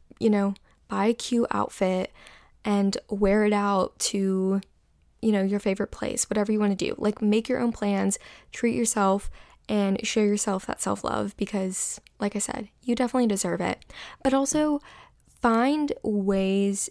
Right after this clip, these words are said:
that you can show love to other people, whether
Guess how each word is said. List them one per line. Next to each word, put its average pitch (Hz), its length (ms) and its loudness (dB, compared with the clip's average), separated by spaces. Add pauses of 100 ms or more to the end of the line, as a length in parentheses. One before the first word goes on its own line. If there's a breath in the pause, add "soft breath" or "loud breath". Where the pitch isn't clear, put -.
(120)
that 208 300 -2
you 196 260 -2
can 196 440 0
show - 320 0
love 196 240 -2
to - 100 -4
other 185 160 -2
people, - 520 -6
whether 202 460 2